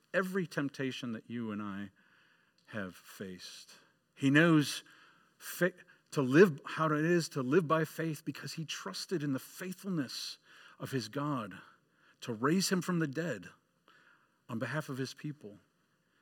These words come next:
And he is shepherding us to glory. He will do it, beloved. And so we, we see that peace from afar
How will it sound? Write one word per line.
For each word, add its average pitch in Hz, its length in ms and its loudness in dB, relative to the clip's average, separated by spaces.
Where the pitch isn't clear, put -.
And 113 100 -6
he 160 320 2
is 113 240 -4
shepherding 156 600 -6
us - 560 -10
to 120 120 -6
glory. 95 480 -8
He 156 380 -6
will 143 440 0
do 151 200 -4
it, - 280 -14
beloved. 92 440 -10
And - 100 -8
so 160 220 0
we, 151 320 -2
we 131 140 4
see 185 360 2
that 156 320 2
peace 175 340 -4
from 151 180 -2
afar 127 580 -4